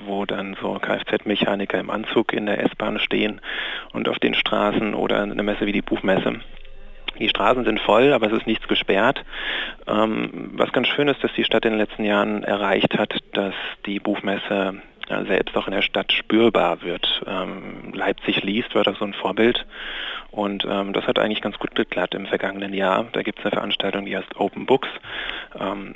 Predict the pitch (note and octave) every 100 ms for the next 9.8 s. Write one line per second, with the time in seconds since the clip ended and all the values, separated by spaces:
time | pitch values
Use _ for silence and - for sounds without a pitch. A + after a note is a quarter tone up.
0 | F2+ G2+ E2+ G2 F#2+ F2+ - - A2 A#2
1 | G#2+ G2+ G#2 G#2+ G2 G2+ G#2+ A2 A#2 -
2 | - G#2 A2 A2 G#2+ G#2 G#2 - G2+ G2+
3 | G2 G2 F#2 G2+ G2+ F#2+ G2 G2 A2 G2
4 | G2 F#2+ G2+ G2+ A#2+ G#2+ G#2+ - G2+ G2
5 | F#2+ G#2+ A#2 A2 A#2 - - G2 G#2 A#2+
6 | A#2+ A2 G#2 G#2 G2 G2+ - F#2+ F#2+ F#2+
7 | G2 G#2+ G#2+ A2 G#2 G#2 - G#2 G2+ G2+
8 | - G#2 G2+ - G2 - G2+ G2 G2+ -
9 | G#2 - G2 G2 G#2 - G#2 G2